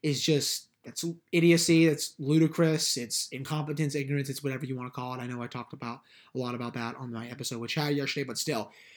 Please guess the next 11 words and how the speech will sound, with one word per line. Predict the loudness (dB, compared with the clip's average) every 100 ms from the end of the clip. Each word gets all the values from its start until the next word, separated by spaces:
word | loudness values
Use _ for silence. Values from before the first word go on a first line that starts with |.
| -20 2
just | 4 8
a |
really, | 8 12 12 12 12
really | 12 10 10 8
badly | 6 4 4 4 4 2 0 -8
coached | 0 0 2
series | 2 2 4 2
by | 0 0
Mike | 0 0 0
Sullivan. | 0 0 0 0 -4
Um, | -4 -6